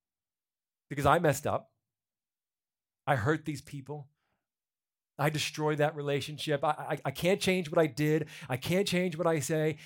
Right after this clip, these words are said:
And this guilt is something that I just gotta carry. No, you know what? I need to carry it. Like it's a virtue or an act of doing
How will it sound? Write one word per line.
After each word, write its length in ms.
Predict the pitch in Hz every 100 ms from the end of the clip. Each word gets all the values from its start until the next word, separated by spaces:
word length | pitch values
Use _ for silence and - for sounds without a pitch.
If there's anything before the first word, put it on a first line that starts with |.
| -
And 220 | 160 160 170
this 180 | 156 127 117 -
guilt 500 | 233 202 139 156 - - -
is 180 | 143 -
something 460 | - 196 156 175
that 160 | 147 147 -
I 240 | 165 226
just 320 | 208 190 123
gotta 260 | 143 139 131
carry. 480 | 127 - 104 - _ _ -
No, 220 | 127 101 -
you 80 |
know 120 | 127 135
what? 200 | 156 - - _ _ -
I 120 | 160
need 500 | 170 165 160 139 127
to 100 | -
carry 400 | 104 - - 95 -
it. 100 | - _ _ _ _ _ _ _ _ _ _ _ _ _ _ -
Like 120 | 135
it's 340 | 147 - - - _ 151
a 40 |
virtue 440 | 131 117 - 107 - _ _ _ _ _ _ _ _ _ _ 156
or 160 | 147
an 60 | 135
act 220 | 131 131
of 100 | 107
doing 220 | 123 107